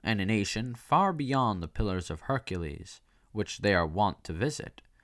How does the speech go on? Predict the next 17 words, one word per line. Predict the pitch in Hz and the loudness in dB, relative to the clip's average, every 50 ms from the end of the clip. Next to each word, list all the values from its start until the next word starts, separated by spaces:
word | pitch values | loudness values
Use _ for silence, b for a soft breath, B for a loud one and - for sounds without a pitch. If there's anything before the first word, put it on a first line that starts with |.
| b b b b b b - | b b b b b b -2
where | 135 135 123 | 0 2 2
they | 113 120 113 | 2 2 0
no | 104 98 90 90 | 0 0 -2 -4
sooner | - - - 180 202 208 180 151 123 107 | -4 -4 -2 -2 -2 0 0 0 0 4
arrive, | 107 113 117 123 139 156 160 - - | 6 6 6 6 4 2 0 -2 -2
but | - - - | -4 -4 -4
forthwith | - - 180 214 214 - - - 135 165 175 - - _ | -4 -4 -2 -2 -2 -2 -2 0 0 0 0 -2 -4 _
they | - 139 - - | -2 -2 0 0
unload | - 175 185 170 165 165 160 156 | -2 -2 0 0 -2 -2 0 0
their | 147 156 156 | 0 0 0
wares, | 147 135 151 160 151 104 - 60 60 - - - - _ _ _ _ _ | 0 0 0 0 0 0 -2 -4 -6 -8 -10 -14 -20 _ _ _ _ _
and | - - 110 | -4 -2 0
having | 95 101 98 92 90 90 87 | 2 2 2 2 2 -2 -2
disposed | 82 85 85 - - - - 135 180 220 220 185 - - | -2 -4 -4 -4 -4 -2 0 0 2 0 0 -2 -6 -6
them | - 95 110 120 | -4 -4 -2 -2
after | 104 87 98 - - - - | -2 -4 -4 -6 -8 -8 -6
an | 85 82 76 | -6 -6 -8